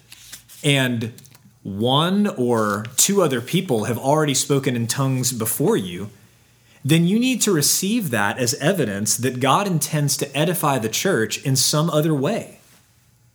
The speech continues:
The use of any spiritual gift must not dominate the time of gathered worship. The third thing I want you to notice is that two or three prophets or two or three people who speak in tongues, rather,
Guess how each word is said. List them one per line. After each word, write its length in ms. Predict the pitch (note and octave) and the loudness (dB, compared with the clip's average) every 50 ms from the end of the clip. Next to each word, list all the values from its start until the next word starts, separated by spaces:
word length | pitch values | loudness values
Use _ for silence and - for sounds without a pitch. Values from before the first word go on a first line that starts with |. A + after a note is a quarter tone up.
| _ _ _ _ _ _ _ - - - - - | _ _ _ _ _ _ _ -18 -18 -12 -2 2
The 100 | D3+ D3+ | 2 4
use 280 | D3+ F3 A#3 A3+ - | 4 4 2 2 0
of 120 | G3+ D#3 C#3 - | 0 -2 -2 -2
any 240 | D3+ F3 G#3 A3 | 0 2 2 2
spiritual 640 | G#3 - - - - E3+ D#3+ D3+ C#3+ - - B2+ A2+ G#2+ | 2 0 -2 0 2 2 2 2 0 -2 -2 0 -2 0
gift 420 | F#2+ A#2+ B2 A#2+ F#2+ - - - | 0 0 0 0 0 -2 -4 -2
must 360 | A2 A2 B2 C#3+ D3+ - - | -2 0 0 0 0 0 0
not 320 | D3 C#3+ C#3 C3+ A#2 A2 G#2 | 0 0 0 -2 -2 -4 -2
dominate 520 | A#2+ A2+ A#2+ C#3+ C#3+ A#2+ G2+ F#2 F#2 F#2 | 0 0 2 2 0 0 -2 -4 -4 -6
the 100 | - G#2+ | -6 -8
time 600 | - - - - C#3 C3+ A#2 G2+ F#2+ F2+ G2+ G#2 - | -8 -6 -4 -2 0 0 0 -2 -2 -4 -6 -8 -8
of 180 | A2+ G2 G2+ | -8 -8 -6
gathered 580 | G2+ A#2 A#2 A#2+ B2 A2+ A#2 A#2 A2+ A2 - - | -4 -4 -2 -2 -2 0 0 0 0 -2 -4 -6
worship. 560 | A2 G#2+ A#2 C#3 C#3+ - - - - - - - - - _ _ _ _ _ _ _ _ _ _ _ _ _ _ _ _ _ _ _ _ _ _ _ _ _ _ _ _ _ _ _ _ - - - - - - - - | -6 -4 -4 -4 -4 -6 -8 -10 -12 -18 -20 -20 -20 -20 _ _ _ _ _ _ _ _ _ _ _ _ _ _ _ _ _ _ _ _ _ _ _ _ _ _ _ _ _ _ _ _ -12 -12 -12 -14 -20 -12 -8 -6
The 80 | C#3 | -2
third 280 | C3 - G#3+ C4+ C#4+ G3+ | 0 2 2 2 2 0
thing 160 | F3+ C#3+ B2+ | 0 -2 0
I 40 | B2 | -2
want 280 | A#2 A2+ A2+ A2 - | -2 -2 -2 -2 -2
you 80 | - A#2+ | -2 -2
to 60 | G2+ | -2
notice 420 | G2+ G2 G2 G2 G2+ A2+ A2 - - | -2 -2 -2 -2 0 0 0 0 0
is 260 | - D3 C3+ A#2+ B2 | 0 0 0 0 2
that 360 | C#3 C3 B2 A#2+ - - - - - - _ _ | 0 0 0 -2 -4 -10 -18 -20 -20 -20 _ _
two 300 | - - - - B3 C#4 | 0 0 2 2 2 2
or 160 | C4+ G#3+ F3 | 2 2 0
three 800 | D3 - - - E3 E3 E3 D#3+ D#3+ D#3 D3 D3+ D3 - - - _ | 0 -2 -2 -2 0 2 2 4 4 2 2 2 0 -4 -12 -20 _
prophets 600 | - - - D#3 D#3 E3 D#3 - A#2 G2+ - - | -6 -2 0 2 2 2 0 -2 -4 -2 0 0
or 120 | C3+ A2+ A2 | 0 0 0
two 200 | - - G#3 F#3 | 2 2 2 2
or 60 | D#3 | 2
three 220 | - D#3+ D3+ C3+ | 2 0 0 0
people 300 | B2+ - E3+ F3+ - D3+ | 0 0 -2 0 0 0
who 100 | A#2+ B2 | 0 2
speak 320 | A#2 - - - E3 C#3+ C#3 | 2 0 0 0 0 0 0
in 120 | A#2 A2 | 0 -2
tongues, 400 | G#2+ - D3 D#3 D#3+ D#3 B2+ G#2+ | -2 -2 0 0 0 0 0 0
rather, 340 | G#2+ G2 G2 G2 G2+ G2+ | -2 -2 -2 -2 -2 -4